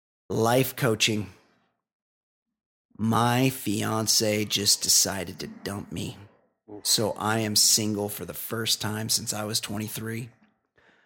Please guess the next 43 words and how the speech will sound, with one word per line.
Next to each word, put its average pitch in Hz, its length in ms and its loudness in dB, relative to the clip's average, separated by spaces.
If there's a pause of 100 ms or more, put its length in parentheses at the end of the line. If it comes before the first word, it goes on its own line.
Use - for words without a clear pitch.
(260)
I'm 233 280 6
now 151 240 8
twenty-seven, 196 1000 4 (280)
and 120 240 0
man, 156 380 6
has 139 160 2
the 101 100 -2
dating 139 480 6
game 131 360 4
changed. 107 520 4
Are 175 40 -4
you 285 100 -2
fucking 113 400 -2
kidding 90 300 -6
me? 92 220 -6 (560)
My 196 220 4
friend, 175 440 2
you're 143 120 4
a 107 40 2
baby. 131 520 0
My 175 180 2
friends 147 480 4
talked 135 320 4
me 139 140 4
into 120 140 2
downloading 135 640 4
these 98 200 0 (100)
apps 147 420 2
like 107 200 -2 (140)
Tinder, 160 800 4
Bumble, 143 560 6
et 110 140 -4
cetera. 135 580 4
I'm 117 120 2
sure 170 180 2
you 147 80 4
really 135 220 4
had 123 80 4
to 120 60 2
be 110 80 -4
talked 113 320 0
into 98 160 -2
it. - 140 -10